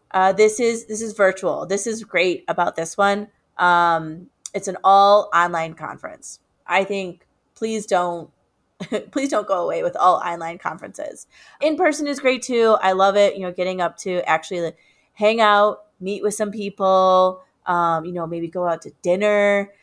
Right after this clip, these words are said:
It's really nice. And having the option of all online conferences too, that is also very nice. The conference in twenty twenty-three, this is gonna take place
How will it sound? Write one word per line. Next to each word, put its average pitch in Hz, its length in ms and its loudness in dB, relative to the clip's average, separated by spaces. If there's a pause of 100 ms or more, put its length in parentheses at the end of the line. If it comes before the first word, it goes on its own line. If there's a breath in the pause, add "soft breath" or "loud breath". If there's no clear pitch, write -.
(280 soft breath)
It's 226 200 -2
really 214 180 2
nice. - 460 -8 (280)
And 269 320 2
having 240 280 0
the - 100 -2
option 254 460 -2
of 190 180 -2
all 196 380 4
online 196 300 -2
conferences 208 500 -4
too, 226 300 -8
that 415 180 0
is - 100 -8 (160)
also - 260 -8
very 120 280 -8
nice. 131 500 -8 (420 soft breath)
The 254 80 0
conference 262 560 0
in 285 140 -8
twenty 226 500 -6
twenty-three, 208 1120 -4
this 233 160 -4
is 247 80 -10
gonna 262 220 -4
take 254 240 -6
place 214 320 -2